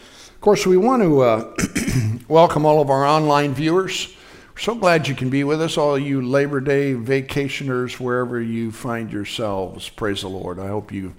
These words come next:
well, I hope you're up. And then if you're up, we, we hope you got a Bible there somewhere handy. And, uh, no, really, the reality is we appreciate you spending, uh, forty-five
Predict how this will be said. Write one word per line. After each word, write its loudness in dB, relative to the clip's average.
well, -2
I 0
hope -4
you're 2
up. 0
And -8
then -4
if -8
you're 4
up, 4
we, -2
we -6
hope -6
you -2
got 0
a -6
Bible 2
there -2
somewhere -4
handy. -6
And, 0
uh, 4
no, 4
really, 4
the -2
reality 4
is 0
we 0
appreciate -4
you -8
spending, -6
uh, -10
forty-five -4